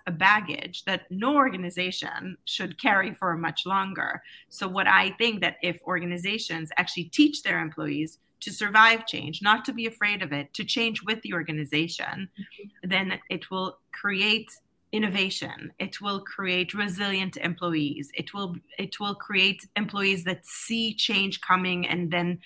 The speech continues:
Speaker 1: see opportunities and the ability to act when change happens versus, like, be paralyzed and be scared because the last time there was change, I was let go.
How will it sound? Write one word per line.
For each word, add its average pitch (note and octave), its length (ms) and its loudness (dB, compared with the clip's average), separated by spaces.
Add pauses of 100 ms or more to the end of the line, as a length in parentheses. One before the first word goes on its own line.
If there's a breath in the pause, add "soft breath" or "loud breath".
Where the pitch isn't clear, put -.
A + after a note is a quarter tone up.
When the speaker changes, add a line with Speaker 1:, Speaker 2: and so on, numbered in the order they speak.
(140 loud breath)
Speaker 1:
see G#3 220 4
opportunities F#3 1040 2
and F3+ 220 0
the F3 100 0
ability F3+ 560 0
to - 120 -2 (140)
act G3 420 8
when D#3 200 0
change D3+ 320 -2
happens - 460 -4 (280 loud breath)
versus, G#3 300 2
like, F3 200 0
be G#3 200 -4
paralyzed E3 800 6
and F3 100 -2
be E3+ 140 -2
scared E3+ 500 2
because E3+ 300 -6
the E3+ 80 -4
last A#3 300 10
time A#3 280 6
there G#3+ 100 2
was G#3 160 -2
change, A3 440 2 (260 soft breath)
I G#3 100 10
was G3+ 220 -2
let F#3 160 0
go. F3 220 0